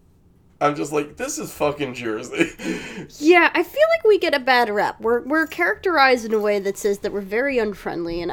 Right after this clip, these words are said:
Speaker 2: I, I would like to say, as somebody who has been born and raised in Jersey, I don't actually think we're not friendly. I think it's more that we don't talk to people unless we have reason to.
Speaker 1: Yeah.
Speaker 2: And I think this also goes for New Yorkers. I think that there's, like, this,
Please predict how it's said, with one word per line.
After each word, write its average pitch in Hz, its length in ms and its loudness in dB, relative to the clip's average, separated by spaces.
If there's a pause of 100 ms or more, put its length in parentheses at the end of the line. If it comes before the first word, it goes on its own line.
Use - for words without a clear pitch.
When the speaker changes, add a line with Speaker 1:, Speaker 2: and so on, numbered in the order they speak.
(120)
Speaker 2:
I, 247 400 2
I 285 100 6
would 349 180 2
like 403 240 4
to - 60 -12
say, 175 560 -2 (460)
as 208 160 -4
somebody 208 300 -4
who 196 60 -2
has 196 100 -2
been 190 160 -6
born 185 220 -6
and 160 120 -8
raised - 240 -10
in - 100 -14
Jersey, - 400 -8 (440)
I 285 80 -2
don't 523 280 0
actually 381 240 -2
think 320 300 -6
we're 247 160 2
not 220 480 -2 (180)
friendly. 202 600 -2
I 214 100 -4
think 247 260 -6
it's 247 180 -6
more 233 260 0
that 196 320 -6
we 240 180 -6
don't 214 400 -2
talk 220 340 -2
to 233 60 -4
people 226 440 -6
unless 196 420 -4
we 208 80 -4
have 196 180 -8
reason 190 400 -8
to. - 180 -10 (280)
Speaker 1:
Yeah. - 320 -2
Speaker 2:
And 233 100 2
I 247 60 4
think 247 140 -4
this 294 120 -2
also 285 200 0
goes 285 160 0
for 302 120 0
New 269 100 -2
Yorkers. 208 520 -4 (320)
I - 80 -2
think 226 180 0
that 254 200 2
there's, 240 200 4
like, 233 160 2
this, 214 240 2